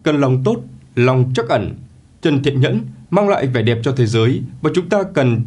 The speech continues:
chân thiện nhẫn hơn bao giờ hết. Patricia cũng đồng ý với suy nghĩ của Matthew. Patricia cho hay, "Hiện tại, chúng ta đang sống trong một thời kỳ khó khăn.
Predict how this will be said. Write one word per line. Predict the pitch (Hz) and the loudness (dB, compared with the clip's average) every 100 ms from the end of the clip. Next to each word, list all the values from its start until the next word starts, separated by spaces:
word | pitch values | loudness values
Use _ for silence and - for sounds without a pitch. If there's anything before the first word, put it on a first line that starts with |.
| - | 0
chân | 190 180 - | 0 0 -2
thiện | 147 | -2
nhẫn | 139 180 214 - | -2 -2 -6 -6
hơn | 139 131 | -2 0
bao | 113 | 0
giờ | 95 | -2
hết. | 90 110 110 - - - _ - - - - - - - | -2 -4 -6 -16 -20 -20 _ -20 -20 -20 -20 -20 -20 -6
Patricia | 190 175 214 - 143 117 113 - - | -4 0 -2 0 0 0 -2 -8 -4
cũng | 208 | -2
đồng | 190 143 127 | 2 2 2
ý | 120 120 | 0 0
với | 131 131 | 0 0
suy | 131 143 | 0 0
nghĩ | 135 - | 2 2
của | 123 | 0
Matthew. | 120 - 113 101 - - - - - _ | 0 0 0 0 -6 -18 -20 -20 -20 _
Patricia | 180 170 202 151 131 117 | -2 0 0 0 0 0
cho | 127 | 0
hay, | 123 107 - - - - - _ - | 0 -2 -4 -14 -20 -20 -20 _ -2
"Hiện | 214 208 | 0 2
tại, | 190 - - - - - - | 0 -2 -8 -20 -20 -20 -6
chúng | 143 139 | -2 0
ta | 147 | 2
đang | 170 | 2
sống | - 131 143 | 2 0 2
trong | 175 139 | 0 2
một | 107 | 0
thời | 127 104 | 0 -2
kỳ | 107 | -2
khó | - 110 | -4 -2
khăn. | 135 117 | -2 -2